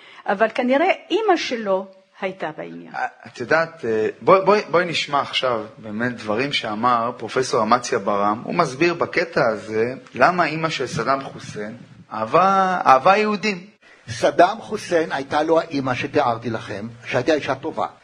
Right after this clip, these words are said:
Speaker 3: היא בתקרית נחשבה לערפה.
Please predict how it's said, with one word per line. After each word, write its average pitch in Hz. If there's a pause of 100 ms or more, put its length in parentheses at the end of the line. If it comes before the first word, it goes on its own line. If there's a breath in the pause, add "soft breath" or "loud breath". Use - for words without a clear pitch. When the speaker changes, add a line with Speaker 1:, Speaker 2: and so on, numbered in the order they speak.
Speaker 3:
היא 269
בתקרית 185
נחשבה 165
לערפה. 165